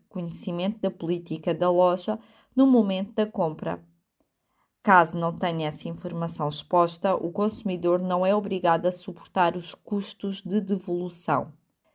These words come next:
Se em causa estiver o defeito do artigo, aí os custos serão suportados pela empresa.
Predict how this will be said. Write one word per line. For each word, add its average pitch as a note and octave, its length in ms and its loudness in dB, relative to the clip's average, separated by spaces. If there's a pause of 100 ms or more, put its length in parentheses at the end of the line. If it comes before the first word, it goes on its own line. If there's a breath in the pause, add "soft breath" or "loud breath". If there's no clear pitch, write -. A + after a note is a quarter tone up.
(160)
Se - 220 2
em C4 160 6
causa F#3+ 540 2
estiver F3 560 -2
o D#3 40 -4
defeito D3+ 440 -4
do E3+ 100 -2
artigo, F#3+ 640 -2 (100)
aí E3+ 580 0
os F#3+ 200 -4
custos - 680 -10
serão G#3 260 2
suportados F#3+ 760 -2
pela F3+ 260 0
empresa. D#3+ 640 -4